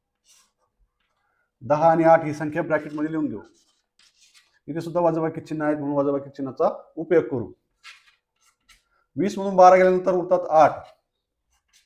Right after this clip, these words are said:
हे चार, दहा मधून आठ गेल्यानंतर उरतात दोन. आठ गुणिले आठ गुणिले चार दुनी आठ होतात. आठ ही तीन सं-, तीन वेळा आलेली आहेत, म्हणून आठचा घन काढायला सांगितलेला आहे.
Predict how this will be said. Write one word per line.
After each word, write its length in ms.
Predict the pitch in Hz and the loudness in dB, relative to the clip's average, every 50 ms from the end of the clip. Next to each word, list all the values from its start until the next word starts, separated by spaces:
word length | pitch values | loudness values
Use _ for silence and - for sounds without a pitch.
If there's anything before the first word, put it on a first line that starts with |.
| _ _ _ _ _ _ - | _ _ _ _ _ _ -16
हे 60 | 135 127 | -16 -16
चार, 380 | 131 - 165 165 160 143 131 - - - - - | -10 -2 4 6 6 6 6 4 0 -12 -14 -8
दहा 180 | 135 151 160 165 | -8 -6 -4 -2
मधून 180 | 165 170 170 | -2 0 0
आठ 140 | 160 160 156 | 2 2 2
गेल्यानंतर 340 | 156 160 165 160 160 156 151 | 2 0 -2 -2 -4 -6 -6
उरतात 300 | 156 147 151 160 175 185 - - - _ _ _ _ _ _ _ _ _ _ | -8 -6 -2 -2 -2 -2 -2 -6 -20 _ _ _ _ _ _ _ _ _ _
दोन. 320 | 120 123 143 147 123 107 - - - - _ _ _ _ _ _ _ _ _ _ _ _ _ _ _ _ _ _ _ _ _ _ _ - | -12 -6 -4 -2 -2 -2 -4 -10 -20 -20 _ _ _ _ _ _ _ _ _ _ _ _ _ _ _ _ _ _ _ _ _ _ _ -6
आठ 340 | - 143 151 165 165 160 147 | 0 4 6 6 6 4 0
गुणिले 340 | 147 156 160 151 156 151 151 151 - | -6 -6 -4 -2 0 0 -2 -2 0
आठ 240 | 143 143 147 151 | 2 4 4 4
गुणिले 480 | 147 139 143 143 147 143 147 151 151 151 | 2 0 -2 -2 0 0 0 -2 -2 -4
चार 320 | 147 - - 147 143 143 | -6 -8 -4 -2 -2 -2
दुनी 240 | 139 143 147 156 165 165 | 0 -2 -2 -2 -2 -2
आठ 180 | 143 139 139 139 | 2 2 2 2
होतात. 280 | 135 120 - 120 113 104 - _ _ _ _ _ _ _ _ _ _ _ _ _ _ _ _ - | 0 -2 -8 -8 -10 -10 -12 _ _ _ _ _ _ _ _ _ _ _ _ _ _ _ _ 0
आठ 200 | 143 160 175 - | 2 2 2 2
ही 60 | 180 | 0
तीन 200 | 175 185 185 185 | -4 -4 -4 -4
सं-, 180 | - - 180 180 | -2 -2 -2 -4
तीन 360 | 175 - - - 185 185 185 | -4 -6 -10 -6 -4 0 4
वेळा 140 | 180 175 170 | 4 6 6
आलेली 200 | 165 170 165 165 | 6 6 4 4
आहेत, 100 | 160 147 | 2 2
म्हणून 180 | 143 156 165 | 0 0 0
आठचा 300 | 156 151 151 151 - 170 | 2 2 2 0 0 -4
घन 160 | 147 135 135 143 | -4 -2 -4 -2
काढायला 240 | 151 143 143 139 | -2 -2 -2 -2
सांगितलेला 280 | 147 135 131 127 123 120 | -2 -6 -8 -6 -6 -6
आहे. 100 | 110 - | -6 -8